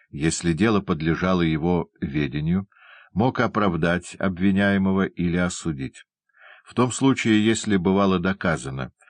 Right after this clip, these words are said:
что есть основания для обвинения арестованного в преступлении, не подлежащем ведению мирового суда, последний выносил решение о передаче дела в суд более высокой инстанции,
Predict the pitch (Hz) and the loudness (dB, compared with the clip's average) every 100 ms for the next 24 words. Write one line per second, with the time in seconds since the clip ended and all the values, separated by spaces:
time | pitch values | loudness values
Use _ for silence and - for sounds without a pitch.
0 | _ - - 92 87 101 - 92 - 92 | _ -18 -4 0 2 2 0 -4 -2 -2
1 | 92 95 85 78 69 71 78 - 69 71 | 0 2 2 0 -2 -2 -2 -4 -6 -4
2 | 80 85 80 76 73 71 73 - - 85 | 0 0 0 -2 -4 -4 -6 -8 -4 -2
3 | 73 69 69 69 - 73 - - - 76 | -2 -6 -6 -8 -8 -10 -10 -12 -8 -6
4 | 67 85 117 - _ - _ 90 98 101 | -4 -4 -4 -10 _ -20 _ -2 0 2
5 | 101 98 104 98 - 98 95 - _ - | 2 2 2 0 0 0 0 -4 _ -12
6 | 71 98 87 87 90 92 87 92 90 87 | 0 2 4 2 4 4 4 2 2 0
7 | 85 82 - 76 78 82 _ - - _ | 0 -4 -6 -2 -2 -4 _ -20 -20 _
8 | 71 65 - 104 139 131 113 92 82 - | -8 -8 0 0 0 0 2 2 2 0
9 | 104 98 85 - 107 123 131 131 92 - | 2 2 2 0 0 0 0 -2 -2 -4
10 | 78 69 82 - 76 69 95 110 - 95 | -4 0 -2 -2 -4 0 0 0 -2 -2
11 | 104 73 92 101 101 101 107 - 90 87 | -2 0 2 4 2 2 -2 0 0 0
12 | 90 85 - 92 - - 82 82 - 80 | -2 -4 -2 -2 -2 -2 -2 -2 -4 -4
13 | 85 | -4